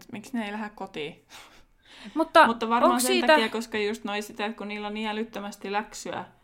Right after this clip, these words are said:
Speaker 2: Kyllä.
Speaker 1: niin sitten, että sitä ei varmaan tulisi tehtyä kotona plus kirjasto.
Speaker 2: Mut sit mä rupesin miettimään sitä, että ollaanko me puhuttu, me puhuttiin siitä junasta, niin
Speaker 1: Mm.
Speaker 2: montako kertaa se juna kulki vuoden aikana, että kulkeeko
Speaker 1: En
Speaker 2: se
Speaker 1: muista.
Speaker 2: pääsiäisen?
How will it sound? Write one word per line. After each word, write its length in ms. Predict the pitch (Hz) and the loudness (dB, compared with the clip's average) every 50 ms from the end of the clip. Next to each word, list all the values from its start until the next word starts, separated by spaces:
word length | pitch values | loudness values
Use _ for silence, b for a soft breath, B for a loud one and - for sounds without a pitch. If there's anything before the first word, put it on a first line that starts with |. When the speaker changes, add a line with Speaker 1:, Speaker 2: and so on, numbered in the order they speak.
| b b b b b _ _ _ | b b b b b _ _ _
Speaker 2:
Kyllä. 160 | - 254 262 | -10 -6 -2
Speaker 1:
niin 80 | 285 330 | 0 0
sitten, 180 | 359 349 - 202 | 0 0 -4 -8
että 120 | 202 - | -8 -8
sitä 180 | - 190 - 196 | -10 -8 -6 -6
ei 80 | 196 | -4
varmaan 280 | 180 196 196 196 196 196 | -4 -6 -6 -4 -6 -6
tulisi 260 | 190 190 190 196 196 - | -4 -6 -6 -6 -6 -6
tehtyä 320 | 196 202 - - 190 190 | -8 -8 -6 -6 -8 -6
kotona 400 | 190 202 202 202 196 185 180 185 185 - | -6 -6 -6 -4 -4 -4 -4 -6 -8 -8
plus 220 | 175 185 180 - | -10 -10 -10 -10
kirjasto. 640 | - 185 180 170 175 196 - 196 190 - _ - 196 208 - - - _ _ _ _ _ _ - - _ _ _ _ | -10 -10 -10 -10 -8 -10 -10 -12 -12 -14 _ -14 -14 -14 -14 -18 -20 _ _ _ _ _ _ -16 -16 _ _ _ _
Speaker 2:
Mut 180 | - 180 - - | -16 -16 -14 -8
sit 220 | - 320 330 - | -8 -8 -8 -4
mä 180 | 359 349 311 262 233 233 208 - 123 214 | -2 0 0 0 0 -2 -6 -8 -8 -8
rupesin 340 | 240 226 220 226 220 - 220 | -6 -4 -4 -4 -4 -4 -4
miettimään 480 | 247 269 262 262 262 220 202 202 202 208 | -2 -2 -4 -4 -4 -6 -4 -4 -4 -4
sitä, 360 | 240 254 254 - 202 160 147 - b b b b b b b b _ | -6 -10 -2 0 0 0 0 -4 b b b b b b b b _
että 360 | - - _ - - - - _ _ _ _ _ | -16 -16 _ -6 -6 -6 -6 _ _ _ _ _
ollaanko 300 | 277 349 392 403 359 370 | 6 6 6 6 4 2
me 100 | 339 311 | 0 0
puhuttu, 360 | 269 302 302 320 311 - 294 285 285 - | 0 0 -2 -2 -2 -4 -8 -8 -6 -6
me 100 | 269 285 | -6 -4
puhuttiin 340 | 277 311 320 320 - 302 294 | -2 -2 -2 0 0 -2 0
siitä 260 | 262 285 269 269 - | 0 -2 -4 0 4
junasta, 640 | 320 349 339 294 254 196 170 190 - - - - - - - _ _ _ _ | 4 4 6 6 4 2 2 0 -4 -6 -4 -4 -6 -6 -10 _ _ _ _
niin 260 | 208 202 208 202 202 | -6 -4 -2 -2 -2
Speaker 1:
Mm. 60 | 214 202 196 | -4 -4 -2
Speaker 2:
montako 340 | 196 302 359 359 415 - 302 | 0 0 0 0 0 -4 0
kertaa 340 | 269 285 262 247 247 247 240 | 2 2 2 4 4 2 2
se 100 | 240 247 | 2 0
juna 340 | 247 254 277 285 262 240 220 | -4 -2 -2 2 2 2 2
kulki 400 | 226 - 233 220 214 208 214 175 | 2 0 0 0 0 -2 -6 -4
vuoden 300 | 202 214 202 190 180 175 | 0 0 2 2 4 4
aikana, 500 | 208 214 202 202 - 123 - 139 95 - | 4 4 4 0 -4 -8 -8 -8 -12 -14
että 160 | 196 _ 202 | -14 _ -16
kulkeeko 360 | - 220 247 247 220 - 151 180 | -10 -8 -8 -8 -6 -6 -6 -6
Speaker 1:
En 40 | |
Speaker 2:
se 80 | 180 185 | -6 -8
Speaker 1:
muista. 180 | 180 175 175 190 | -10 -10 -10 -10
Speaker 2:
pääsiäisen? 560 | 196 214 - - 269 240 226 226 - - 190 | -10 -10 -10 -10 -8 -8 -8 -10 -10 -12 -16